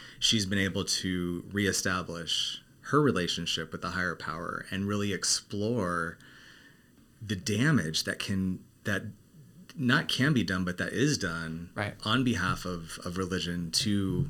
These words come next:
Speaker 1: the L G B T Q community and, and members of the L G B T,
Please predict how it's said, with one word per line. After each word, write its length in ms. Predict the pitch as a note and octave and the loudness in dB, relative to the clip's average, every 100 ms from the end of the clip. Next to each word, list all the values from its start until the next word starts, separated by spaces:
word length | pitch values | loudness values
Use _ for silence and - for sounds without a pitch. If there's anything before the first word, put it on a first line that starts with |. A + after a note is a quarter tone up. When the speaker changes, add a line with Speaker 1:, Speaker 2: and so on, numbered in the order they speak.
| - | -4
Speaker 1:
the 80 | F#2+ | -4
L 80 | F#2 | -4
G 100 | F2 | -4
B 120 | F2+ | -4
T 180 | - F2 | -4 -6
Q 200 | - F2+ | -4 -4
community 560 | - E2+ D#2+ E2 F2 - | -4 -6 -8 -10 -12 -6
and, 240 | F#2+ F#2 | -4 -2
and 160 | G#2 F#2 | 0 2
members 320 | G2+ - F2 | 4 2 0
of 60 | E2+ | -2
the 80 | |
L 80 | F2+ | -6
G 140 | F2 E2+ | -6 -8
B 120 | |
T, 60 | F#2 | -10